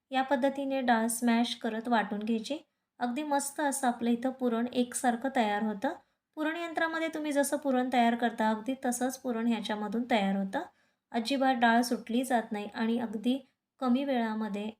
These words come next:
आणि कोणताही त्रास न होता ही डाळ पटकन वाटली जाते. या पद्धतीनं अगदी छान मऊ असं आपलं इथं सारण तयार होतं.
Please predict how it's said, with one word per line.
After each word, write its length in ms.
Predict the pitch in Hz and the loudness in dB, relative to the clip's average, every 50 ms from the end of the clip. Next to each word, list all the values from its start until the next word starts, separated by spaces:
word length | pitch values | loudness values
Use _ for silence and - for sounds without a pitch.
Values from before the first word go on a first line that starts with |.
| _ | _
आणि 280 | - 220 220 220 220 233 | -10 -8 -6 -4 -4 -4
कोणताही 560 | 233 - 240 220 220 208 202 240 233 247 269 262 - - | -2 -2 0 0 0 0 0 0 0 0 -2 -4 -4 -2
त्रास 340 | 247 240 226 233 247 240 - 262 | -2 0 0 0 -2 -4 -4 -4
न 40 | 269 | -4
होता 360 | 269 269 254 254 - 202 202 226 220 | -4 -4 -6 -6 -6 -8 -6 -6 -6
ही 80 | 233 | -4
डाळ 180 | 220 226 220 233 | -2 -2 -2 -2
पटकन 440 | 233 240 226 - - - - 220 226 | -2 -4 -6 -6 -10 -14 -10 -8 -6
वाटली 380 | 254 254 208 202 - 196 196 190 | -4 -4 -6 -6 -4 -4 -4 -2
जाते. 340 | - 196 196 196 247 339 427 - _ _ _ _ _ _ _ - | -4 -4 -4 -4 -6 -6 -6 -10 _ _ _ _ _ _ _ 0
या 100 | 240 247 | 0 2
पद्धतीनं 500 | 247 254 277 240 254 269 269 277 269 269 262 | 2 2 0 -2 -2 -2 -4 -4 -2 0 0
अगदी 380 | 254 226 220 - - - 277 285 - | 0 -2 -4 -8 -8 -8 -8 -8 -8
छान 280 | - - 254 233 240 240 | -6 -4 -2 0 0 2
मऊ 280 | 233 226 226 233 226 | 2 2 2 2 0
असं 160 | 220 220 - | 0 0 -2
आपलं 220 | 214 196 - 208 208 | -4 -4 -6 -6 -6
इथं 320 | 214 214 202 - 247 320 - - _ | -6 -6 -6 -8 -8 -10 -10 -14 _
सारण 360 | - 247 208 196 196 196 196 202 | -6 -4 -4 -2 -4 -4 -4 -4
तयार 180 | 196 190 196 | -2 -2 -2
होतं. 240 | 196 196 190 - 285 | -2 -4 -6 -6 -8